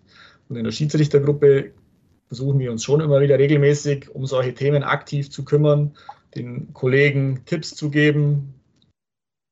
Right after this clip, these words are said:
den Kollegen Anleitungen zu geben, wie man mit gewissen Situationen umgehen kann. Und Ähnliches passiert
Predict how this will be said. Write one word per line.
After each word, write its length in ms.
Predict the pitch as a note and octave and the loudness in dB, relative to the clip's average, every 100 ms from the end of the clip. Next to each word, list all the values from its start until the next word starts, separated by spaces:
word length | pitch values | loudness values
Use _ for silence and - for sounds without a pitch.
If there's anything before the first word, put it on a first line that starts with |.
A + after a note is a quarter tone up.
| - | -12
den 160 | B2+ B2+ | -10 -8
Kollegen 800 | A#2+ B2 B2+ A#2+ A#2+ A#2 B2+ - _ _ | -6 -2 -2 -2 -8 -8 -12 -18 _ _
Anleitungen 1000 | B2+ C#3+ - _ - C#3 C3 C3+ C3 B2+ | -6 -6 -8 _ -4 2 2 2 -4 -8
zu 140 | B2 | -10
geben, 260 | B2+ B2+ B2 | -8 -8 -4
wie 80 | C3 | -4
man 220 | C3 A#2+ | -2 -4
mit 180 | B2 - | -8 -8
gewissen 320 | A#2 B2 B2+ | -8 -6 -8
Situationen 640 | A#2 A#2 A2+ - C3 C3 | -4 -2 -2 0 -2 -2
umgehen 380 | C#3 C#3+ C#3 C3+ | 2 4 4 2
kann. 380 | C3+ B2+ C#3 C#3 - - - _ | 0 0 0 -2 -12 -20 -20 _
Und 300 | - A2+ - | -6 -6 -4
Ähnliches 480 | B2 C#3 C#3 B2+ B2 | 0 2 4 2 -2
passiert 680 | - A2+ C3 C3 - - | -4 -4 -2 -2 -4 -14